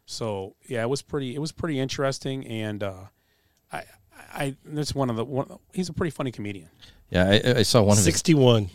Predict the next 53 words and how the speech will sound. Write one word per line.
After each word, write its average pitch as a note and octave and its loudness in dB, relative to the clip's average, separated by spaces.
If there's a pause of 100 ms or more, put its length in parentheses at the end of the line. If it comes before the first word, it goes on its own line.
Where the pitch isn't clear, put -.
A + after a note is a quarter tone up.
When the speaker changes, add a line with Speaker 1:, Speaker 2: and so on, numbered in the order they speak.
Speaker 2:
Sixty-one. F2 -2
Speaker 1:
Okay. - -12
Speaker 2:
I - -12
think A#2 4
one G#2+ 6
of G2 4
his E2 -2
jokes G2 4
was E2+ 0
like, F2 -4
"Yeah, C#3 0
you C3+ 4
never, C#3+ 4
like, B2 2
uh, G2 0 (680)
lose C3 6
a G2 -2
battle A2+ 4
with G2 2
cancer A#2+ 0
because G2+ -2
you E2+ -4
kill E3+ 0
it A2+ 0
when G2+ -2
you F2+ -2
die." B2+ -2
<laughs> - -16 (640)
It - -6
was - -4
like, - -8
Speaker 3:
Oh, - -6
jeez. - -6
Speaker 2:
it - -14
was - 0
like, - -2
Jesus. C#3+ -2 (640)
But C3+ 2
that's, - 2
he's, E3 6 (160)
I'll, C#3 8 (140)
I'll C#3 4
tell C#3 -2
you C3 2
what, A2+ 0
of G2+ -6
all A#2+ 2
the A#2+ 2
comedians, G#2 -4 (1000)
a B2 -4
lot C3 4
of A2 0
'em, G#2 0